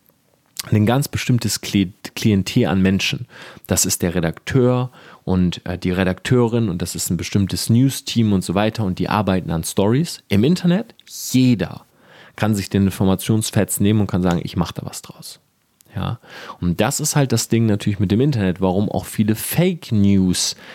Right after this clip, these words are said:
ins Netz kommen. Ja, da wird gerne mal gesagt, äh, "Hollywood-Star X Y ist tot."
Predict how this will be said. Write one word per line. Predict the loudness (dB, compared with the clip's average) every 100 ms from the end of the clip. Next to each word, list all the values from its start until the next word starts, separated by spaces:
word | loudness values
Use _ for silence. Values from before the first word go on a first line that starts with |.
| -4
ins | 0 0 2
Netz | 0 0 -4
kommen. | -6 -6 -8 -8 -2
Ja, | 0
da | 2
wird | 0 0
gerne | 0 0
mal | 0 -2
gesagt, | -2 0 -2 -6 -14 -20 -20 -10
äh, | -6
"Hollywood-Star | -6 0 2 2 2 0 -2 -2 0
X | -2 -4
Y | -4 0 2 2
ist | 2 0 0
tot." | -2 -4 -10